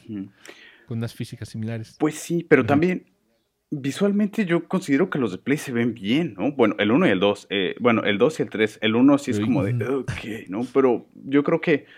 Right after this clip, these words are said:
Speaker 1: igual tiene que ver como con sensibilidades y como qué tanto perdonas, ¿no? Pero, por ejemplo, yo veo el Crash, los Crash Bandicoot de GameCube, que salió el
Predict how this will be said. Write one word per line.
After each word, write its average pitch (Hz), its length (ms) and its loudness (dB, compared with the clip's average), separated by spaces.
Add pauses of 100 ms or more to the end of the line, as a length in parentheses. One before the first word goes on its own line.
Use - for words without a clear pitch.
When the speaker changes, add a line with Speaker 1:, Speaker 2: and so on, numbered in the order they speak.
(180)
Speaker 1:
igual 98 320 4
tiene 117 220 2
que 117 100 -6
ver 101 140 -2
como 101 240 -4
con 90 200 -8
sensibilidades 95 1300 0
y - 80 -14
como 82 240 -10
qué 98 140 -8
tanto 87 360 -6 (140)
perdonas, 85 580 -6
¿no? 107 160 -4
Pero, 113 200 4
por 117 100 4
ejemplo, - 500 -4 (540)
yo 120 500 4
veo 117 340 6
el 95 160 2
Crash, 107 340 -2
los 104 200 -4
Crash 120 200 0
Bandicoot 120 360 -4
de 95 120 0
GameCube, 107 520 -2 (120)
que 92 100 -16
salió 90 680 2
el 62 360 -6